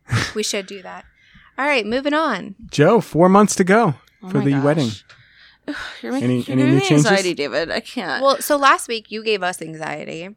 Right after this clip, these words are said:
Speaker 3: I know.
Speaker 1: That was the
Speaker 2: Thirty-six
Speaker 1: violin.
Speaker 2: is, like, in my head. So where are we at with thirty-six?
Speaker 3: So I spoke with the venue this week or last week. Prior to, I spoke with my coordinator who was on the phone with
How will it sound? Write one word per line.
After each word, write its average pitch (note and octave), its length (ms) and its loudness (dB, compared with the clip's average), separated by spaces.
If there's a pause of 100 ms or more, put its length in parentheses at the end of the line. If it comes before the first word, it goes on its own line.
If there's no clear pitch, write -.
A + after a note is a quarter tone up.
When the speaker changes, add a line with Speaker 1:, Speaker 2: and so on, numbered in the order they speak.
Speaker 3:
I F#3+ 120 -8
know. A#2 440 -2
Speaker 1:
That - 40 -8
was A#2 80 -2
the A#3 60 4
Speaker 2:
Thirty-six B3 200 2
Speaker 1:
violin. C#3+ 420 4
Speaker 2:
is, G#3+ 120 0
like, F#3+ 260 -4 (180)
in G#3 240 -6
my F#3 160 -6
head. F3 460 -8 (440)
So - 120 -8
where A3+ 140 -2
are - 20 -6
we A#3 100 -2
at G#3 100 -2
with - 120 -8
thirty-six? F3+ 580 -8
Speaker 3:
So A#3 220 2
I G3+ 160 2
spoke A3+ 420 -4
with C4 140 -2
the A3 100 -2
venue E3+ 840 -4 (160)
this F3 260 -6
week - 460 -16 (160)
or F#3+ 80 -6
last D#3+ 360 -2
week. A#2 360 -12
Prior A3 480 0
to, A3+ 160 -4
I F#3 60 0
spoke F3+ 260 -6
with F#3 180 -8
my D#3 120 -6
coordinator F3+ 500 -6
who F3+ 80 -8
was E3 160 -4
on D#3+ 320 -6
the E3 100 -14
phone D#3+ 460 -6
with D#3+ 260 -8